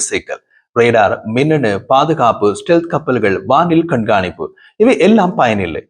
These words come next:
ஏனெனில் பிரம்மோஸ் ஒரு ஃபர்ஸ்ட் ஸ்ட்ரைக் வெப்பன், முதல் தாக்குதல் ஆயுதம். சீனா இதை நன்றாக அறியும். அதனால் தான் அவர்கள் உரிமை கோரும் தீவில் கூடுதல் ராணுவத்தை வைத்திருக்கின்றனர். பாகிஸ்தான் எப்படி எதிர்கொள்கின்றது? பாகிஸ்தான் இதை பற்றி பேசவே முடியவில்லை. ஆபரேஷன் சிந்தூர்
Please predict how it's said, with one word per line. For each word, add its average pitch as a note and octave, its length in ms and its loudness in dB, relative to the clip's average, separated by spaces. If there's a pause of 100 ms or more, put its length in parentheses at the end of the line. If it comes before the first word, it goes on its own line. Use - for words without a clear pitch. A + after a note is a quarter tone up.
(300)
ஏனெனில் A3 400 4
பிரம்மோஸ் F3 360 0 (140)
ஒரு C#3+ 120 4 (120)
ஃபர்ஸ்ட் F3 240 -2
ஸ்ட்ரைக் C#3+ 360 -2
வெப்பன், F2 260 -2 (320)
முதல் G#3 300 2
தாக்குதல் C3+ 420 -2 (120)
ஆயுதம். F2+ 300 -2 (180)
சீனா C#3 340 0
இதை A2 180 0
நன்றாக D#3+ 500 0
அறியும். F2+ 300 -2 (320)
அதனால் B3 320 2
தான் E3+ 160 0 (140)
அவர்கள் F3 320 2 (120)
உரிமை F3+ 300 0
கோரும் C#3 320 2
தீவில் G2+ 280 0 (100)
கூடுதல் G3+ 420 2
ராணுவத்தை D#3 520 0
வைத்திருக்கின்றனர். G#2+ 680 -4 (300)
பாகிஸ்தான் A#3 560 2
எப்படி D3+ 300 0
எதிர்கொள்கின்றது? F#2+ 640 -4 (380)
பாகிஸ்தான் C3+ 580 -2
இதை C3+ 200 2
பற்றி C3 180 0 (100)
பேசவே E3+ 420 2
முடியவில்லை. A2+ 500 0 (420)
ஆபரேஷன் A3+ 460 0
சிந்தூர் D#3+ 300 0